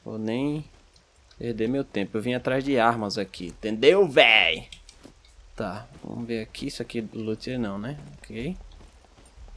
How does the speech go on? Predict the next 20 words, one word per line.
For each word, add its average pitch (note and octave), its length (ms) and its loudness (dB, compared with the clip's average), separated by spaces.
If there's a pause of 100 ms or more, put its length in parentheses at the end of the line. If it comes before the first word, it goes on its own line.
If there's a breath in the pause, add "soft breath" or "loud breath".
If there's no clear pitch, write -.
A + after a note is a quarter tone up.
(680)
Ah, A2 320 -6
tem - 120 -16
aqui A#2+ 120 -8
embaixo A2 480 -6
também. B2+ 560 -10 (1400)
Ah, B2+ 460 0 (100)
pólvora. E3+ 920 -2
Vamos F#3 220 -10
pegar, D3 440 0
que - 80 -12
isso - 120 -10
aí D3 140 -6
a C#3+ 40 -8
gente C#3+ 200 -6
vai C#3+ 100 0
usar C3+ 180 -2
pra - 80 -14
fazer C3+ 260 -4
munição, C#3 680 -4
né? B2+ 180 -8